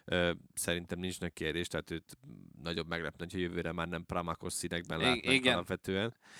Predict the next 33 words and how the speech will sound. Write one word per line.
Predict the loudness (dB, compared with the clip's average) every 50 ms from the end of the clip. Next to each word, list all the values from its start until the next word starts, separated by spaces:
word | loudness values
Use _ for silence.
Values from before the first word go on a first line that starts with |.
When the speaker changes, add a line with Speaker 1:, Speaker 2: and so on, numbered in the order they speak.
| -16 -14 -10 -2
Speaker 2:
Igen, | 4 6 6 8
de | 10 10
ettől | 10 10 8 6 6
függetlenül | 6 4 2 2 2 0 2 8
még | 8 8
azelőtt | 10 10 8 8 8 6 6
volt | 6 6 6 6 6 4
egy | 0 4
ilyen | 6 6 6 6
megjegyzés, | 6 4 4 6 6 4 6 6 4 4 4
hogyha | 2 0 2 4
jól | 6 6 6
emlékszem, | 4 4 2 0 0 2
de | 4 6
lehet, | 6 6 6
hogy | 4 0
rosszul | 0 0 -2 0 2 2
emlékszem | 2 4 2 0 0 2 0 2 4
már, | 4 4
de | 4 4
a |
lényeg | 4 6 6 4
Speaker 1:
Szerintem | 6 6 8 8 8
Speaker 2:
az | 8
Speaker 1:
rosszul | 6 4 4 4
emlékszel. | 4 2 0 -2 -2 -2 -2 -2 -4 -4 -8 -12 _ _
Speaker 2:
de | 0 6 8 8
a | 8
lényege | 10 8 6 6 6 8
nem | 6 6 8
változtat, | 8 6 6 6 4 0 2 4 2 2 2
hogy, | 2 4 6 8 8 8 8 8
ö, | 8 8 10 8 8 8